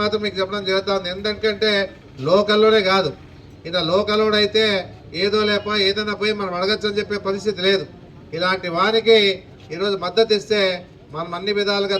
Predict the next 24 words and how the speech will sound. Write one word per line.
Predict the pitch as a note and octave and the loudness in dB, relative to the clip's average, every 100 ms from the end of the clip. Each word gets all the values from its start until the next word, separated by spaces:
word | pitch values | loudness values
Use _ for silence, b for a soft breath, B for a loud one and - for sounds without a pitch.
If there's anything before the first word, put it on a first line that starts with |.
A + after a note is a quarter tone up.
| F#3+ | -4
తప్పు | F#3+ G3 | -4 0
చేసే | G3+ F#3+ | 0 0
వాళ్ళు | G3 | 0
అవుతామని | F#3+ F#3+ F#3+ F#3 | 0 0 -2 -2
చెప్పేసి | F#3 F#3+ F3+ | -6 -6 -4
కూడా | F#3+ F3+ D#3+ - - - | -2 0 -2 -8 -20 -12
మీ | D#3 | -10
అందరూ | F3 F#3+ F#3 | -6 -6 -2
కూడా | F#3 F3+ D#3+ - - | 0 2 0 -6 -16
నేను | E3+ E3+ | -14 -8
చెప్పడం | E3 F3+ F3 E3 | -8 -6 -6 -6
జరుగుతూ | E3+ F3 F3 E3+ | -6 -2 -2 -2
ఉంది. | C3+ G#2 - - - C#3 F3 | -8 -12 -16 -20 -18 -8 -4
ఏదున్నా | G3+ G#3 G#3+ G#3 | -4 -2 0 0
ఈరోజు | G3 G3+ G3+ | 0 -2 -2
ఉండే | G#3 G3 | -4 -4
పరిస్థితిలో | G3 G3+ G3+ G#3+ G3+ | -4 -4 -2 -2 -2
జగన్మోహన్ | F#3+ G3 G3+ G3+ | -4 -4 -4 -2
రెడ్డి | G3 G3+ | -2 0
గారు | G3 D3 | -2 -6
సురక్ష | F#3+ G3+ G#3 | -6 -4 -2
అనే | G#3 G3 | -2 -2
కార్యక్రమాన్ని | G3 G3 G3+ G3+ G3 G3 | -2 -2 -4 -6 -4 -4
పెట్టి | G3 A3 | 2 4